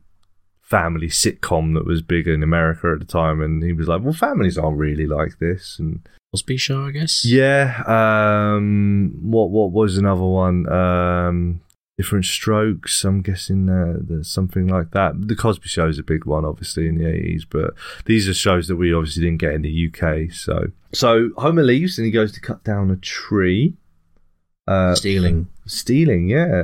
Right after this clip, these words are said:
Speaker 1: Um, I'm pretty sure that is, uh, against the law. <laughs> And, um, not very good for the environment either, but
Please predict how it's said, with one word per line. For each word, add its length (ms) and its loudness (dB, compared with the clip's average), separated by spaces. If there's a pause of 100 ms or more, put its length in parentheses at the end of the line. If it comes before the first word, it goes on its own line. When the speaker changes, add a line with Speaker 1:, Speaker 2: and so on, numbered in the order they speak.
Speaker 1:
Um, 240 0
I'm 100 0
pretty 200 -2
sure 420 2
that 260 0
is, 480 -4
uh, 220 0
against 400 -4
the 80 -6
law. 260 -2
<laughs> 880 -4
And, 320 -2 (680)
um, 720 2
not 180 -6
very 120 -2
good 160 -2
for 80 -10
the 100 2
environment 520 2
either, 440 0
but 300 -2